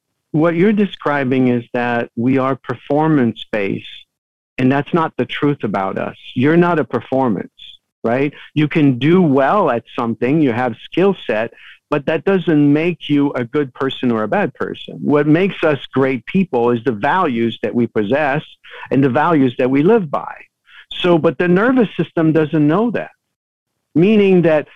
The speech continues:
when you fail at something, your nervous system is associating that with a performance. Say, "You didn't perform well here, so therefore you're not enough." And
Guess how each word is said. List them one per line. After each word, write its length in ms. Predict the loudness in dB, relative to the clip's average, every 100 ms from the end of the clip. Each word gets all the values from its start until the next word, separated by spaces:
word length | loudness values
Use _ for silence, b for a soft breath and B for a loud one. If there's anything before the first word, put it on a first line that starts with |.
| _
when 160 | 2
you 100 | 2 2
fail 340 | 0 0 0
at 120 | -2 -6
something, 540 | -6 -6 -4 -2 0
your 80 | 2
nervous 380 | 4 2 0 -2 -4
system 340 | -6 0 0
is 140 | 0 -2
associating 920 | -4 0 0 0 -2 -2 0 0 -2
that 240 | -2 -2
with 140 | -2
a 60 | 0
performance. 680 | -2 -4 -2 0 0 -4 -6 -4
Say, 120 | -2
"You 200 | 0 2
didn't 240 | 2 0
perform 400 | -2 -4 -2 0
well 220 | 0 -2
here, 240 | -2 -4 -4
so 180 | -6 -2
therefore 560 | -2 -2 -2 -2 -2 B B _
you're 160 | 0 0
not 240 | -2 -2
enough." 340 | -2 -2 -6 -10 -20 _ _ _ _ _
And 360 | -2 0 -2